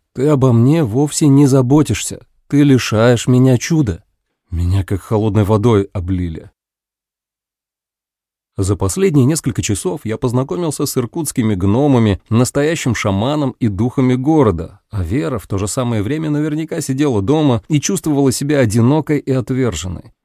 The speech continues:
Ну и кто я, получается, в такой ситуации? Эгоистичная скотина, вот кто. Мне стало стыдно. Я попробовал посоветоваться с Аркабаленой.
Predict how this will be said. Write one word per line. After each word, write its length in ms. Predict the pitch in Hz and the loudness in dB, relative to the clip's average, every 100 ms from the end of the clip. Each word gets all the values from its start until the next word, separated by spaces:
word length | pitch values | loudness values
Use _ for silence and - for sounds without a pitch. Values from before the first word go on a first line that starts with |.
| 98 | -2
Ну 240 | 101 131 | 0 0
и 60 | 101 | -2
кто 240 | - 131 | -4 -4
я, 100 | 131 | -4
получается, 540 | 117 110 - 123 110 | -6 -8 -6 -6 -6
в 60 | 113 | -6
такой 220 | 110 123 | -6 -4
ситуации? 640 | 117 107 120 107 - - - _ _ _ _ | -6 -2 -2 -2 -6 -12 -14 _ _ _ _
Эгоистичная 760 | 202 165 143 131 - - 135 113 | -8 -4 -2 -4 -6 -2 0 0
скотина, 680 | - 113 92 117 98 67 - | 2 0 0 0 -2 -4 -12
вот 340 | - 87 90 - | -8 -6 -6 -6
кто. 280 | - 85 104 _ _ _ - | -12 -16 -16 _ _ _ -6
Мне 360 | 113 127 - 143 | -4 -4 -8 -12
стало 340 | - 101 90 | -6 -4 -4
стыдно. 560 | 85 - 90 80 87 - _ _ _ - | -6 -6 -6 -6 -12 -18 _ _ _ -10
Я 200 | 175 170 | -6 -4
попробовал 540 | 131 143 147 120 117 | -2 0 0 0 0
посоветоваться 720 | 110 123 104 104 98 95 117 | -2 -2 0 0 -2 -4 -4
с 80 | 117 | -4
Аркабаленой. 720 | 95 107 95 101 95 82 - | -4 -4 -2 -2 -2 -4 -8